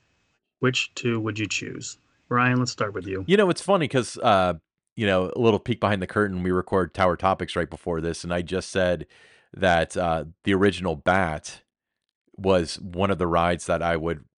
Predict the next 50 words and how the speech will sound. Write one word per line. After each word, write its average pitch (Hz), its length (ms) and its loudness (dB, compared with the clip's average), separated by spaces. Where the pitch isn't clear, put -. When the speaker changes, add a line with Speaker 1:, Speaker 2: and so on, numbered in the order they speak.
Speaker 2:
I 95 80 -10
wish 98 360 2
I 95 80 0
could 90 140 -2
have 78 140 -4
ridden, 82 360 -2
but 82 140 -2
it 85 60 -2
was 80 180 -6
gone 85 280 -2
when 80 120 -4
I 82 40 0
was, 78 140 -4
like, 80 120 -4
one 85 200 -4
year 80 200 -6
old, 78 340 -4
so, 80 300 -6
um, 76 520 -4
I 98 100 2
never 95 200 2
got 90 120 2
to 87 100 0
ride 87 120 2
that. 90 200 0
So 95 100 -6
the 101 100 2
original 131 300 2
Bat 104 280 4
is 85 140 -10
one. 82 560 -6
Uh, 98 280 4
the 127 220 2
other 160 180 6
one, 190 220 2
this 170 180 0
is 175 100 -6
a 156 60 0
little, 110 520 2
um, 80 460 2
sadistic, 104 880 -2
but, 110 280 4
well, 95 280 2
masochistic, 110 840 -2
I 143 80 -4
guess 139 180 -6
would 135 80 -8
be 135 80 -2
the 135 80 0
word. 123 140 0